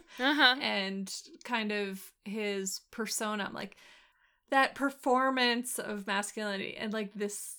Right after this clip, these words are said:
Speaker 2: storybook version of college that he's following the whole way through this episode. I'm like, it's just bizarro to see. Um,
Speaker 1: Uh-huh.
Speaker 2: I can't wait to discuss it more with you.
Speaker 1: Yeah, yeah.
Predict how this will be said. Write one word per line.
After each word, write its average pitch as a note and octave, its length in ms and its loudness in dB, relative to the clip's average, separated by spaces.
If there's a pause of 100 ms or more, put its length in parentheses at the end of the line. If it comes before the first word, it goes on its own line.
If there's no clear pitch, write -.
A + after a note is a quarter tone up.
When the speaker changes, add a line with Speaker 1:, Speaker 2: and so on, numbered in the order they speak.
Speaker 2:
storybook A3 1700 0
version G3+ 520 -2
of F#3+ 160 -8
college G3+ 600 -4
that - 180 -8
he's G3 320 -10
following G3 760 -4
the G3 100 -6
whole G3+ 260 -6
way G3 200 -4
through F#3+ 320 -2
this F#3+ 240 -6
episode. - 600 -10
I'm F#3+ 100 -6
like, F#3+ 200 -6
it's F#3+ 220 -10
just G3+ 500 -10
bizarro G3 840 -6
to - 100 -12
see. - 600 -8 (460)
Um, G#3+ 80 2
Speaker 1:
Uh-huh. G3 300 -2
Speaker 2:
I A3+ 40 -8
can't A3 220 -6
wait - 240 -8
to G3 220 -6
discuss F#3+ 440 -8
it - 140 -14
more G3+ 200 -8
with G3 200 -12
you. G3+ 200 -10 (260)
Speaker 1:
Yeah, F3 280 2 (360)
yeah. G3 300 0